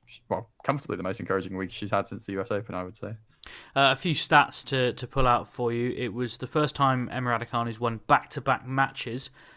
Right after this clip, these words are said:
Speaker 2: uh, since Cluj in October last year in Romania when she beat Herzog and Bogdan. Um, her meeting with Swiatek was staggeringly her first ever match against a top ten player,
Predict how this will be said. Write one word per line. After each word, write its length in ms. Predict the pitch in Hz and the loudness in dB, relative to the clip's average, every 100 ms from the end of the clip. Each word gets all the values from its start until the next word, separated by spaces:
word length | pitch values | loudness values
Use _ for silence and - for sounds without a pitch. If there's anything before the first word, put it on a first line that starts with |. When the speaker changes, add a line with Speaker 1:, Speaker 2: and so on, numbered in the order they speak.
| _ | _
Speaker 2:
uh, 120 | 117 113 | -4 -4
since 300 | - 120 - | -4 -6 -8
Cluj 720 | - - 156 147 139 143 131 | -10 0 4 4 4 0 -2
in 120 | 98 | -4
October 520 | 120 - - 131 123 | -6 -6 -2 -2 0
last 380 | 117 113 113 - | 0 0 -2 -4
year 160 | 123 123 | -2 -2
in 60 | |
Romania 480 | 117 113 113 117 123 | -2 -4 -2 -2 -4
when 120 | 113 | -6
she 100 | 113 | -6
beat 260 | 120 - - | -6 -8 -10
Herzog 520 | 120 120 - 123 110 | -10 -10 -8 -6 -6
and 200 | 117 117 | -10 -6
Bogdan. 520 | 117 113 - 113 113 - - - - - | -4 -2 -2 -4 -4 -8 -18 -20 -8 2
Um, 240 | 120 98 - | 4 2 -2
her 140 | 131 | 0
meeting 340 | 139 160 175 151 | 4 4 2 0
with 100 | 131 | 0
Swiatek 440 | - 143 135 135 | 2 0 2 -2
was 240 | - 123 120 - | -2 -4 -4 -8
staggeringly 800 | - - 170 175 151 117 110 107 - - | -4 -2 0 0 0 0 -4 -6 -10 -8
her 120 | - | -4
first 360 | 123 - 147 - - | 0 2 2 2 0
ever 300 | 170 151 139 | 2 4 2
match 440 | 143 139 101 - - | 4 2 2 -6 -12
against 340 | 113 120 117 | -6 -6 -6
a 40 | 117 | -6
top 260 | - - | -4 -4
ten 220 | - 113 | -6 -8
player, 460 | 110 135 120 - - | -4 -2 -2 -4 -12